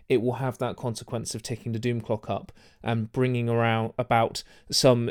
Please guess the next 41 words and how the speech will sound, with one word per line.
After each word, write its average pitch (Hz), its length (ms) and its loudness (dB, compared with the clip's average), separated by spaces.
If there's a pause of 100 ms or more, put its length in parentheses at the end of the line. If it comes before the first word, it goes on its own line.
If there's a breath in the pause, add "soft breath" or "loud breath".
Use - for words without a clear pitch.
terrible 120 460 4
event, 110 580 -2
um, 113 260 -4
that 107 200 -2
is 113 80 -2
going 113 220 -2
to 120 120 -4
push - 280 0
the 123 80 -4
story 117 280 0
forwards 110 480 0 (220 loud breath)
and 127 80 -6
put - 220 -2
them, 123 200 -6
all 131 140 2
the 113 100 -2
players 117 400 0
in 117 100 -2
more 113 160 0
peril. - 500 -4 (400 soft breath)
And 143 160 2
we 143 80 6
found 143 320 0
that 131 200 0 (240)
that 139 280 2
really 139 400 2
makes 127 460 -2 (220 soft breath)
just - 300 0
rolling 139 400 6
your 131 140 2
pool 131 340 0
at - 100 -2
any 123 200 -2
time 120 420 -6
more 127 280 2
of 120 100 -2
a 123 40 0
nail-biting 117 640 0
experience 120 640 -4
for 117 100 -8
people, - 540 -6